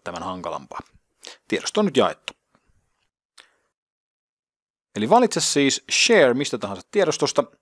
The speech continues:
syötä tänne osoite, kenelle haluat jakaa, ja napsauta Share-painiketta.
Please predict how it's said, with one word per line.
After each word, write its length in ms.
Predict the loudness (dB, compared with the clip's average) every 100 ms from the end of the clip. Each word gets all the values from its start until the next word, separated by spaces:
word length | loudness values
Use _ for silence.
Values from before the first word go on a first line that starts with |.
| _ _ _
syötä 380 | -6 2 2 0 _
tänne 340 | 0 0 -2 -6 _ _ _ _ _ 0
osoite, 560 | 2 4 4 2 -2 -4
kenelle 340 | -8 -6 -4 -6
haluat 400 | -6 -8 -10 -16 _
jakaa, 480 | 0 0 4 4 4 0 _ _ _ _ _ _ _ -20 _ _ _ _ _ _ _ _ _ _ _ _ _ _ _ _ _ _ _ _ _ _ _ _ _ _ _ _ _ _ -10
ja 60 |
napsauta 360 | -8 -6 -6 -4
Share-painiketta. 880 | -4 -4 -8 -8 -8 -8 -14 _